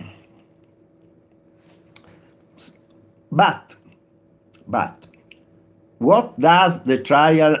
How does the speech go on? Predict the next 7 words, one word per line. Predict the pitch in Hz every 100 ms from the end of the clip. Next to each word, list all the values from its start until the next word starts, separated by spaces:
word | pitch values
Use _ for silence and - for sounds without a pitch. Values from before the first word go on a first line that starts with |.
| -
and | 120 117 -
error | 123 127 123 123 113 - _ _
method | 120 135 139 131 131 113 - -
consist | 147 147 127 156 160 - - - -
of? | 120 151 165 214 247 247 - _ _ _ _ _
Hmm? | - 170 170 _ _ _ _ _ _ _ _ _ _ - _ _ _ _ _ _ _
How | - 170 247 247 233 -